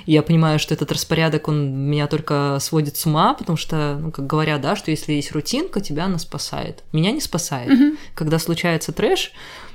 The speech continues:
Speaker 1: а, я могу лежать и залипать в интернете, потому что мне сейчас хочется.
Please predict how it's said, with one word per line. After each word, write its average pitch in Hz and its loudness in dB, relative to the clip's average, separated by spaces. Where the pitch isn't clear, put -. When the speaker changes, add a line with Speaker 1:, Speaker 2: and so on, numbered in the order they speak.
Speaker 1:
а, 151 2
я 170 2
могу 170 2
лежать 160 2
и 151 0
залипать 156 0
в 151 0
интернете, 175 -2
потому 151 0
что - -2
мне 143 0
сейчас - -6
хочется. - -10